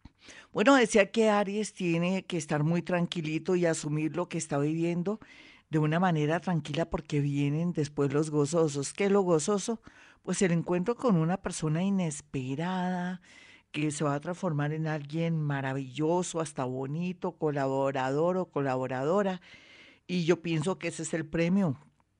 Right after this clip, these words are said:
que el universo tiene para los nativos de, de Aries. Por otra parte,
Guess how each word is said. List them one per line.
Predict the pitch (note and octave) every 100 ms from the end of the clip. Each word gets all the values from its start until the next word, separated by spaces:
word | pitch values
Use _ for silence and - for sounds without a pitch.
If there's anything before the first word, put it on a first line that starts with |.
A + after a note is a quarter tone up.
| _ _ - - -
que | D3+
el | D3
universo | D#3 D#3 D3+ D3+ F3 E3
tiene | D#3 D#3+ F3+
para | - D#3+
los | D3 C#3+
nativos | C#3+ C#3 D3 C#3+ D#3+ D#3
de, | D#3 C#3 A#2+ _ - - - -
de | D3+
Aries. | D3 E3+ D#3+ C#3
Por | E3+ E3+
otra | A3 D#4
parte, | D#4 B3 A3+ - B3+ B3 G3+ C#3+